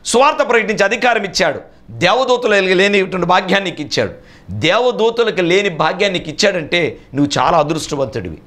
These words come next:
చాలామంది సేవ చేస్తున్నామని అంటారు, సేవకు వస్తారు,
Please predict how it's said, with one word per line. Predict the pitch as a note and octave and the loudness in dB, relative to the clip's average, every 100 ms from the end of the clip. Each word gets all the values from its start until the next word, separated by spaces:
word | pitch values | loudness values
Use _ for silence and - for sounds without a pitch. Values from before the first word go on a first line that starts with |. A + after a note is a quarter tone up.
| - | -4
చాలామంది | D3 G#3 A#3 G3 G3 F3 - - - | 0 0 0 0 0 0 -2 -14 -20
సేవ | - D3+ F#3 A#3 G3 | -4 0 0 0 0
చేస్తున్నామని | A3+ - D4+ D4 A#3 | -2 0 0 0 0
అంటారు, | F3+ G3 E3+ A#2+ - - - | 0 0 0 -4 -12 -20 -8
సేవకు | - A3 C4 - | 0 2 2 0
వస్తారు, | - C4+ A#3 D3+ | 0 2 2 0